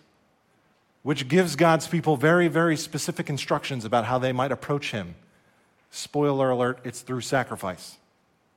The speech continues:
And in fact, if you keep reading the book of Leviticus, you will find in Leviticus nine twenty-two through twenty-four that Aaron the high priest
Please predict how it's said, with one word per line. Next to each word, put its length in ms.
And 140
in 80
fact, 240
if 120
you 80
keep 180
reading 360
the 60
book 140
of 100
Leviticus, 460
you 80
will 80
find 380
in 80
Leviticus 380
nine 260
twenty-two 480
through 160
twenty-four 500
that 160
Aaron 260
the 100
high 180
priest 400